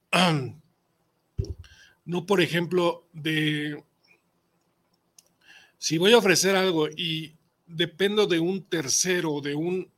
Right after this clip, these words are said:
de dos, tres gentes para que me lo surtan, eh, pues mejor, o sea, que tengan, que sean ustedes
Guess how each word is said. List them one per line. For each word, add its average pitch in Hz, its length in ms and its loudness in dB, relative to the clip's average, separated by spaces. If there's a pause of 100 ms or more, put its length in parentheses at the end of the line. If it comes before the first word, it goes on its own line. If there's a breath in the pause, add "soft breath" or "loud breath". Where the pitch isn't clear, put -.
(240)
de 156 300 -4
dos, 180 380 -4
tres 180 280 -2
gentes 165 520 -8 (440 soft breath)
para 147 340 -2
que 151 100 -8
me 147 160 -6
lo 147 140 -2
surtan, 185 760 -2 (1700 soft breath)
eh, 139 480 -4 (520)
pues 135 160 -14
mejor, 147 760 -2 (640)
o 156 100 -6
sea, 156 280 -4 (160)
que 160 140 0
tengan, 185 500 0
que 175 220 0
sean 208 220 0
ustedes 185 600 0